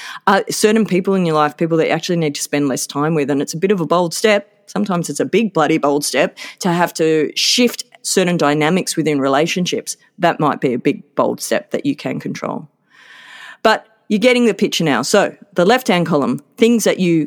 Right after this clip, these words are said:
can't control. Right-hand column, things you can control. And in that middle column is that question mark, which might sit under the fact of, "Geez, I'm not sure whether I can or can't control that." Now, that's an important column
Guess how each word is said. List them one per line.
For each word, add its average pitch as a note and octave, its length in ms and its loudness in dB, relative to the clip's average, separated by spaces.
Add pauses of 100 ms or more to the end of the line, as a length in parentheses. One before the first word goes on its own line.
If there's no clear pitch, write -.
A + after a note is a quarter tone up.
can't G3 240 2
control. C3 460 -2
Right-hand F3 440 2
column, D3 300 0
things F#3 260 0
you D#3 120 -2
can E3+ 200 -2
control. D3+ 460 -2
And G3+ 140 2
in D#4 140 2
that E4 200 0
middle B3+ 480 4
column D#3+ 560 -2 (540)
is F#3 140 0
that F#3+ 200 2
question G#3 380 0
mark, C#3+ 280 0
which - 280 -2
might B3 320 0
sit B3+ 180 -2
under A#3 240 0
the G#3 140 0
fact G3+ 360 -2
of, G3 220 -2 (840)
"Geez, A#3+ 240 2
I'm A3+ 100 4
not C#4+ 160 0
sure B3 140 0
whether G3 200 2
I E3+ 100 2
can G3+ 220 0
or F3 120 0
can't F#3 280 -4
control D#3+ 380 -6
that." - 220 -8 (160)
Now, A#3+ 160 4
that's D#4+ 240 2
an E4 80 2
important B3 500 2
column G#3 380 2